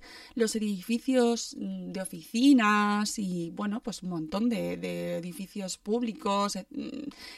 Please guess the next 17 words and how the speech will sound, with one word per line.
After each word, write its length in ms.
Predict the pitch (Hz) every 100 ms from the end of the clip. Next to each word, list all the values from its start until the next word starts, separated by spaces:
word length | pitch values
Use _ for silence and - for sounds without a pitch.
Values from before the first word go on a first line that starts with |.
| -
con 160 | 247 233
las 180 | 196 190
luces 240 | 214 277
encendidas 600 | 277 240 226 233 277 240
a 120 | 175
horas 220 | 185 233
donde 240 | 254 208 170
ya 100 | 180
no 80 | 185
hay 80 |
nadie 240 | 180 165 165
trabajando? 560 | 175 175 - 330 269 -
Esto 280 | - 302
así 260 | 294 - 220
como 220 | 240 220
reflexión, 720 | 190 180 190 - - 226 180
¿eh? 120 | 202